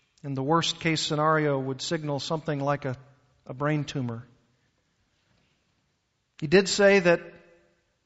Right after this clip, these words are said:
in some cases, maybe even the best case scenario, it might even be a reaction to something like acne medication and a whole lot of things in between.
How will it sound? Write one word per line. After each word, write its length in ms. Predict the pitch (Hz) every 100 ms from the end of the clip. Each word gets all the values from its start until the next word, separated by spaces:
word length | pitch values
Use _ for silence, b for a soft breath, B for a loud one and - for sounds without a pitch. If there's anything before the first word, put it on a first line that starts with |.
| _ _ _ _ _ -
in 80 | 139
some 240 | 190 196
cases, 520 | 196 202 196 202 190
maybe 260 | 165 180 190 185
even 180 | 190 180
the 60 | 156
best 320 | 180 208 -
case 220 | 175 156
scenario, 480 | - 156 160 180 156
it 100 | 151
might 160 | 180
even 220 | 196 165 151
be 100 | 156
a 80 |
reaction 540 | 147 147 160 175 - 151
to 60 |
something 360 | 143 175 175 170
like 300 | 160 160 - b b b b b _ _
acne 340 | 170 196 190 160
medication 640 | 143 127 - 110 - 104 _ _ _ _ _ _ _ _ _ _ _ _ _ _ _ _ -
and 120 | 131
a 40 |
whole 120 | 147
lot 120 | 160 156
of 60 |
things 260 | - 156 143
in 80 | 143
between. 440 | - 160 131